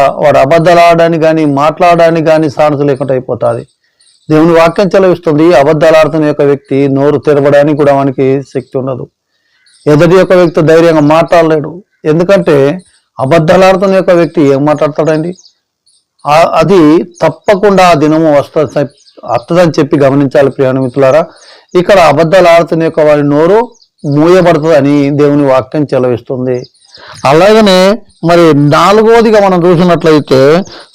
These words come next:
సామెతలు పంతొమ్మిది తొమ్మిదిలో కనబడుతుంది. సామెతలు పంతొమ్మిది తొమ్మిదిలో కనబడుతుంది, వారికి తప్పకుండా నాశనం అనేది వస్తుందని రాయబడి ఉంది. అబద్ధాలు ఆడుతుంటే ఎన్ని బాధలు అండి. అబద్ధాలు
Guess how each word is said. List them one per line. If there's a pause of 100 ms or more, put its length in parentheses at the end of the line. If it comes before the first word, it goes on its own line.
(540)
సామెతలు (140)
పంతొమ్మిది (120)
తొమ్మిదిలో
కనబడుతుంది. (800)
సామెతలు (160)
పంతొమ్మిది
తొమ్మిదిలో
కనబడుతుంది, (640)
వారికి (240)
తప్పకుండా (220)
నాశనం
అనేది (100)
వస్తుందని
రాయబడి
ఉంది. (300)
అబద్ధాలు
ఆడుతుంటే (640)
ఎన్ని (100)
బాధలు
అండి. (680)
అబద్ధాలు